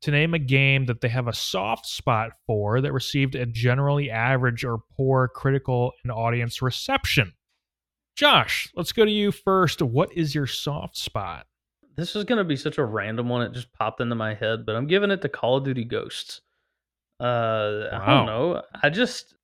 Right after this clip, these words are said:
Speaker 2: it wasn't anything just remarkable, but I had a lot of fun with it.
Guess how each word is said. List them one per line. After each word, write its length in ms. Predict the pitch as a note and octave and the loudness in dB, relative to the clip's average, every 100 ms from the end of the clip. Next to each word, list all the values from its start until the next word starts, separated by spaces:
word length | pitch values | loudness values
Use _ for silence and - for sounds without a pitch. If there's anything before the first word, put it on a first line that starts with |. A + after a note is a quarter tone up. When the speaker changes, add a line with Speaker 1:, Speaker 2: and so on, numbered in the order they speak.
| _ _ | _ _
Speaker 2:
it 80 | D3+ | -2
wasn't 360 | E3+ F#3 E3+ D#3+ | 4 6 6 4
anything 420 | D3+ D3 D3 C#3 | 4 2 0 -4
just 220 | C#3 - | -6 -6
remarkable, 540 | A#2 G#2 A2 - C3 B2+ | -6 -4 -4 -4 -2 -2
but 140 | G#2 | 0
I 160 | G2+ C3 - | 0 0 -2
had 200 | G#2 G#2 | -6 -4
a 40 | A#2+ | 0
lot 220 | A#2+ A#2 | 2 2
of 100 | A#2+ | 0
fun 240 | B2+ B2+ | -4 -4
with 120 | B2+ | -2
it. 120 | C#3 | -2